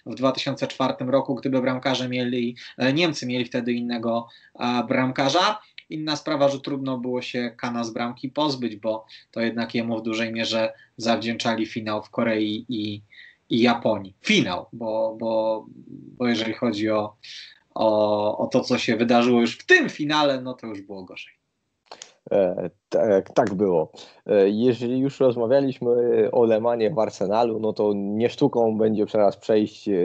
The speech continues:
Speaker 2: do Anglii. Zresztą Anglia sam jako może nie tyle nacja bramkarska, co później w lidze angielskiej był goleś, który w wieku trzydziestu dziewięciu lat jednak był w stanie wspiąć się na mega wyżyny swojej kariery. E, jednak, e,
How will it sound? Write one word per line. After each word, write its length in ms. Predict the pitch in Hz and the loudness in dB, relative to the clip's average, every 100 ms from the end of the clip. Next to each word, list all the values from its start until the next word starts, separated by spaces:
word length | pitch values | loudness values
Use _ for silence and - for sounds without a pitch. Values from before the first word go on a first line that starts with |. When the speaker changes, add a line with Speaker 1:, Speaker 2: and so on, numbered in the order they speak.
| 92 90 85 87 85 | 4 4 4 2 2
Speaker 2:
do 180 | 104 | 2
Anglii. 420 | 85 104 95 123 160 _ _ _ | 4 2 0 -2 -2 _ _ _
Zresztą 680 | 104 - 107 104 101 98 98 - | -10 0 0 2 0 -2 -4 0
Anglia 320 | 107 104 98 | 0 2 2
sam 180 | 107 101 | 2 2
jako 300 | 98 95 87 _ _ _ _ - | 2 0 -2 _ _ _ _ -4
może 260 | 104 95 | 0 2
nie 100 | 101 | 0
tyle 200 | 92 110 | 0 2
nacja 320 | 101 113 - 90 | 4 4 4 2
bramkarska, 640 | 92 92 139 120 113 95 _ _ | 2 4 2 2 0 0 _ _
co 180 | 113 | -4
później 400 | 101 143 120 113 | -2 -2 -2 -2
w 40 | 101 | 2
lidze 260 | 139 127 | 2 4
angielskiej 440 | 107 107 120 - 107 | 2 0 -2 -2 2
był 180 | 170 120 | 2 4
goleś, 360 | 113 104 101 | 4 2 -2
który 280 | - 107 101 | -8 -6 -4
w 320 | 92 - - | -6 -16 -8
wieku 260 | 123 120 - | -6 -4 -8
trzydziestu 420 | - 107 123 117 | -6 -4 -4 -2
dziewięciu 380 | 107 110 110 110 | -2 0 -2 2
lat 200 | 113 - | 0 4
jednak 380 | 127 123 123 - | 2 2 -4 -4
był 280 | 110 123 139 | -2 4 2
w 60 | - | 2
stanie 340 | - 110 107 | -4 -2 -2
wspiąć 380 | - - 117 101 | -4 -4 -4 -2
się 100 | 101 | -2
na 120 | 101 | 0
mega 360 | 107 120 101 98 | 2 0 2 0
wyżyny 380 | 101 101 101 | 0 0 -2
swojej 320 | 95 104 101 90 | -2 2 2 2
kariery. 480 | 95 95 95 156 - - - - - - | 4 6 6 4 0 -12 -20 -20 -16 -2
E, 340 | 110 107 - | 2 2 2
jednak, 380 | 98 123 123 | 2 4 2
e, 40 | 117 | 4